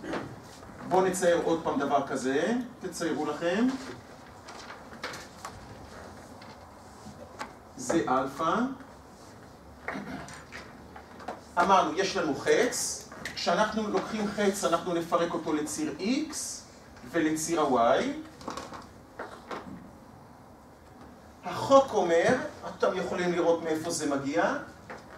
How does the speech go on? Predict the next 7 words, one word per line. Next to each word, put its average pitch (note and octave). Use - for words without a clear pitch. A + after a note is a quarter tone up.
תמיד A3
החץ, F3
אני E3+
כותב F3
את C#3
זה B2+
כבר, C#3+